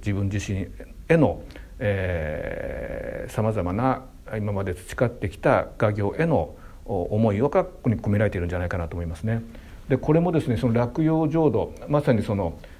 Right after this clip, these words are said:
えー、まあ、落ち葉がある、まあ、まあ、浄土世界ですよね。まあ、実際に暮らした奈良の山里ですけれども、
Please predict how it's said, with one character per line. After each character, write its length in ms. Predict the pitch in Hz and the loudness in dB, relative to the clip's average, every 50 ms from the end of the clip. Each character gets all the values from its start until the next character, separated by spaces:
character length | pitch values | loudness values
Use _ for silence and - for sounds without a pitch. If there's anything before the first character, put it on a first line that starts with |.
| - | -6
え 1160 | - 113 104 98 95 98 92 92 - - - 67 67 - - - 67 67 65 65 65 67 - - | -2 0 0 0 0 0 0 -2 -2 -2 -2 -4 -4 -4 -4 -4 -4 -4 -4 -4 -4 -6 -6 -6
ー、 40 | - | -4
ま 80 | 120 110 | 0 0
あ、 20 | |
落 140 | 101 107 - | 0 0 0
ち 100 | - 104 | 0 0
葉 100 | 95 90 | 0 2
が 300 | 90 92 85 82 82 - - - - - | 2 2 0 0 -2 -4 -10 -16 -6 0
あ 120 | - 113 | 2 2
る、 180 | 104 92 85 - | 2 2 0 0
ま 120 | 104 101 | -2 -2
あ、 40 | 92 98 - - - - | -2 -2 -4 -8 -6 -4
ま 120 | 107 107 | -2 -2
あ、 40 | 101 | 2
浄 240 | 92 135 143 139 127 | 6 8 8 8 8
土 100 | 135 131 | 6 4
世 160 | - - 131 | 4 2 2
界 220 | - 123 92 82 | 4 2 2 2
で 100 | 80 85 | 0 -4
す 120 | - - - | -6 -8 -10
よ 120 | 92 87 | -8 -4
ね。 180 | 104 123 113 - - - - - | -4 -4 -4 -4 -8 -14 -12 -6
ま 80 | - 120 | -2 -2
あ、 40 | 104 | 0
実 260 | 120 120 - - - | 2 0 0 2 4
際 220 | 135 131 131 127 | 6 8 8 8
に 300 | 131 143 165 170 156 147 - - - - - - | 6 6 4 2 0 -2 -4 -10 -14 -16 -8 -2
暮 140 | - 123 117 | 2 4 4
ら 60 | 117 | 4
し 100 | 117 - | 2 2
た 280 | - - 135 131 131 120 | 4 6 6 6 6 4
奈 360 | - - - - 123 120 117 | 0 -6 -4 -2 0 2 2
良 80 | 107 | 2
の 160 | 104 107 107 107 | 2 0 0 0
山 200 | 107 104 104 104 | 2 2 2 2
里 220 | 107 104 - 110 | 2 0 0 0
で 100 | 104 117 | 0 0
す 120 | 117 - | -2 0
け 100 | - 117 | 0 0
れ 80 | 104 104 | 0 2
ど 140 | 101 104 151 | 2 2 2
も、 300 | 156 165 151 104 - - | 4 4 4 2 2 -2